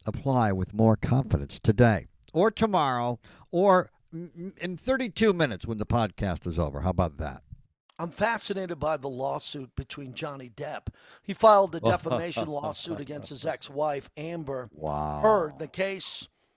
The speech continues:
Speaker 2: is at trial. And what I find amazing, there's a couple of things here. This is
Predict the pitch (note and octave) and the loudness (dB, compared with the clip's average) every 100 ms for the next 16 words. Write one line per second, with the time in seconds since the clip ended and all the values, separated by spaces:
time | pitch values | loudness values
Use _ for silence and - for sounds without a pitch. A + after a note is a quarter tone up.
0 | _ - F3 D#3 G3 - - F3 F3 F3 | _ -12 -4 -2 -2 -2 0 0 0 -2
1 | E3+ - - E3+ E3+ - _ E4 F3+ G#3 | -4 -6 -10 -10 -10 -16 _ -8 -4 -2
2 | C#4 F4 C#4+ F#3 G3 F#3+ D#3 D3+ C#3+ C#3+ | -4 -4 -4 -4 -4 -6 -8 -10 -10 -2
3 | F3+ D#3 D3 - A2+ - A#2 A2+ F#3+ - | -2 -2 -8 -10 -16 -14 -14 -6 -4 -2
4 | G#3+ F#3+ - | 0 -2 -4